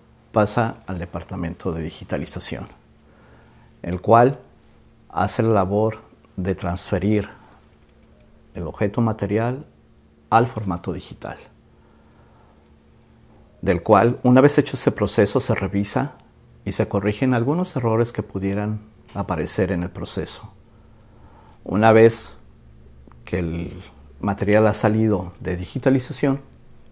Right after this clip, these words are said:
pasa a un departamento que le llamamos, le pusimos este nombre, de,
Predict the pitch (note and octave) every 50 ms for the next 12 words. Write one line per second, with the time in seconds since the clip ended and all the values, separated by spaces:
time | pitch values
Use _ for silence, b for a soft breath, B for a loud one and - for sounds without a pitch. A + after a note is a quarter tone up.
0 | - - - - - - - - - - - - B2+ A#2 A2 - - C3 B2 B2
1 | - - - - - - - - - - A2+ G#2+ G#2+ G2+ G#2 G#2+ G#2+ A2 G#2+ A2
2 | G2 - - G2 F#2+ F2+ F#2+ - - G#2+ G2+ - - - _ _ _ - G2 F#2
3 | F#2 G2 F#2+ F#2+ G2 G2+ G2 G2+ G#2 - - - - - - _ _ _ _ -
4 | E2+ - - F#2 - G2+ F#2 F#2+ G2 - G2 G2 - A#2 F#2+ F#2+ F#2+ F#2+ F#2 G2
5 | G2 G#2 A#2 - B B B B B B B B B B B B B B _ -
6 | A2+ A2 G#2+ A#2 A2+ A2 A2+ A2+ A2 G#2+ - -